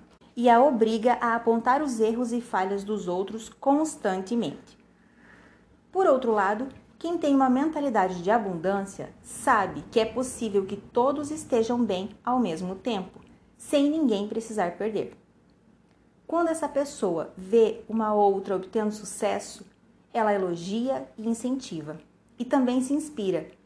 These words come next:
buscando sempre melhorar, mas faz isso pela evolução e não por competição.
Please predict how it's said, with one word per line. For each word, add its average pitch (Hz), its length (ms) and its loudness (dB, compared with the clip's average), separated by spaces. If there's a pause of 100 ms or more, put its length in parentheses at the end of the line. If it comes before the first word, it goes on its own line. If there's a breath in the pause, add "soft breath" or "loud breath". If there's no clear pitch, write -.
(120)
buscando 240 420 -2
sempre 226 440 -2
melhorar, 220 560 -2 (340)
mas 214 280 -2
faz 190 240 -2
isso 247 240 -2
pela 214 320 2
evolução 269 720 -2 (200)
e 277 80 0
não 240 300 6
por 240 180 -4
competição. 220 760 -4